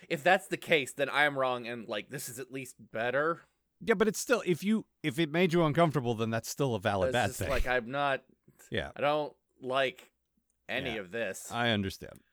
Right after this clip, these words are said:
Speaker 1: The, uh, the, the thick black lips were also not great.
Speaker 2: Yeah, I, I, the thing is, I thought that scene was kind of funny. Like, if it is problematic, then that's not
Speaker 1: Mm-hmm.
Speaker 2: good. But just the way, like, they could have made it some other kind of character. I just, like,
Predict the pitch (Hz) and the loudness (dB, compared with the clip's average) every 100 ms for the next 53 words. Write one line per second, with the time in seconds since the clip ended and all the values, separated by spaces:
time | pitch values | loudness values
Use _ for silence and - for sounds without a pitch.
0 | _ _ 107 131 127 117 107 98 80 - | _ _ -10 -6 -4 -2 -4 -4 -8 -12
1 | 101 - 101 87 - 104 87 - - 156 | -20 -12 -10 -10 -14 -14 -14 -12 -6 -6
2 | - 117 123 120 - 110 113 - 90 90 | -6 -6 -2 -2 -4 -10 -10 -12 -10 -8
3 | 98 - 87 90 85 _ - 87 90 95 | -10 -12 -14 -12 -14 _ -14 -10 -8 -10
4 | - - - _ - 247 247 208 - 190 | -14 -16 -18 _ -6 0 0 0 -2 -2
5 | - _ - - - - - 190 285 330 | -2 _ -20 -16 -14 -14 -10 -4 -2 0
6 | 165 - 220 240 262 - 190 151 - 143 | -2 0 0 2 2 4 2 2 2 0
7 | 120 - 113 127 147 110 - - 127 143 | 0 0 -2 0 2 2 0 -4 0 2
8 | 156 - 147 139 135 135 127 - 117 98 | 2 2 2 4 2 2 2 0 -2 -2
9 | 92 - - _ 95 90 120 139 92 92 | -2 -6 -18 _ -8 -8 0 2 2 -2
10 | - - - _ 120 151 - - 156 - | -10 -20 -20 _ 0 0 0 -4 -4 -2
11 | 135 131 131 147 127 - 131 - 131 120 | 0 2 2 2 0 0 -2 2 2 4
12 | 117 101 - _ _ _ _ - 110 107 | 0 0 -6 _ _ _ _ -2 2 2
13 | 98 - 107 92 - 117 98 110 123 127 | 0 -2 -4 -4 -2 -2 -2 -4 -6 -4
14 | 165 | -4